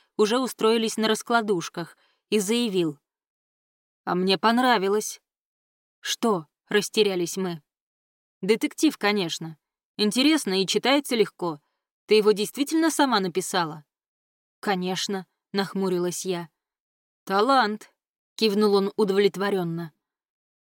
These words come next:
"Ты нам по делу что-нибудь скажи", — не выдержала Женька. "То, что Анфиса гений, мне известно". "Могу и по делу", —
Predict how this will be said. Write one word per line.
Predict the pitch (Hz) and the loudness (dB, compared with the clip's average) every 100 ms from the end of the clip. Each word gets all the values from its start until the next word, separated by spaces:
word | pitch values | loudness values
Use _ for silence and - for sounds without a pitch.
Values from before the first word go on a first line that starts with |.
| _ | _
"Ты | - 269 | 2 4
нам | 277 254 | 4 4
по | 285 | 2
делу | 262 285 226 | 4 2 2
что-нибудь | - 220 214 196 | 2 0 2 0
скажи", — | - 226 190 196 180 _ _ | 0 0 0 -4 -6 _ _
не | 208 214 | 0 4
выдержала | 208 180 165 190 185 | 4 2 -2 -2 0
Женька. | 196 175 160 165 _ _ _ _ _ _ _ | -2 -4 -6 -14 _ _ _ _ _ _ _
"То, | 262 | -2
что | 247 - 262 | 0 2 2
Анфиса | 240 277 269 | 2 0 0
гений, | 220 240 339 233 185 | 2 2 2 0 0
мне | 214 262 302 | 2 4 4
известно". | 214 220 180 - 170 170 _ _ _ _ _ _ _ _ - | 2 0 0 -2 -10 -12 _ _ _ _ _ _ _ _ -12
"Могу | 180 185 202 | -8 -4 2
и | 277 | 2
по | 269 262 | 2 0
делу", — | 226 247 190 160 | 0 0 0 -2